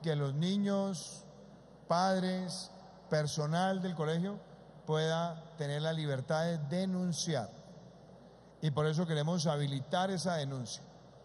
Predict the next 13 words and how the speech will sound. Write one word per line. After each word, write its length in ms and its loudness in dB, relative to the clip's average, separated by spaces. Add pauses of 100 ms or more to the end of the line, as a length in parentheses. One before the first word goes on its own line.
(420)
Lo 180 4
segundo 460 4
que 80 2
es 60 2
muy 160 2
importante, 640 0 (720)
ningún 720 2 (160)
rector 720 0 (760)
tiene 320 0
la 240 2 (160)
discrecionalidad 2000 0 (640)
para 380 4
decir 720 -2